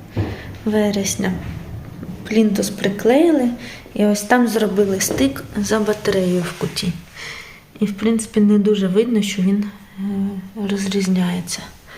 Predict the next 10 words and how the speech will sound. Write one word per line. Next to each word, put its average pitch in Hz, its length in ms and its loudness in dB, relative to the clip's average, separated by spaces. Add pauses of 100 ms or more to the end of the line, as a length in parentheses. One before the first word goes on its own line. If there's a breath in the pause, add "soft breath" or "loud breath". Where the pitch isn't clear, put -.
(640 loud breath)
Так, - 320 -8 (1500 loud breath)
цей 196 180 0
старий 226 360 0
плі-, 214 260 0 (180)
плінтус 202 460 0
трошечки - 640 0
більш 208 460 0
жовтий, 185 480 0 (160)
ніж 190 320 2
новий. 175 380 0